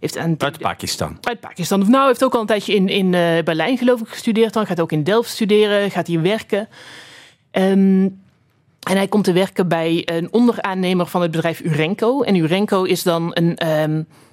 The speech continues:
Speaker 1: bedrijf dat, op dat eigenlijk al sinds de jaren vijftig, zestig is in gaan zetten op kern, eh, technologie of technologie om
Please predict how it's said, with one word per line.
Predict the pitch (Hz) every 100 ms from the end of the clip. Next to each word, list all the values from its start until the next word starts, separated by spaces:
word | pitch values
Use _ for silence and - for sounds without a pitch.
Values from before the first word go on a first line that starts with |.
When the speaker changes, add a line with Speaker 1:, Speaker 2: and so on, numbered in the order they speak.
| _ _
Speaker 1:
bedrijf | 185 180 175 175
dat, | 185 - -
op | - 185 170
dat | 196 -
eigenlijk | 131 135 190 196 185 -
al | 165 180
sinds | 196 170
de | 190
jaren | 175 170
vijftig, | - 208 208
zestig | - 214 - 220 214 -
is | 196 -
in | 220 226
gaan | 196
zetten | 190 175 -
op | -
kern, | - 214 170 160 147 - _ _ _
eh, | 180
technologie | 165 202 - 180 165 170 175
of | - -
technologie | - - 180 214 226 -
om | 175 170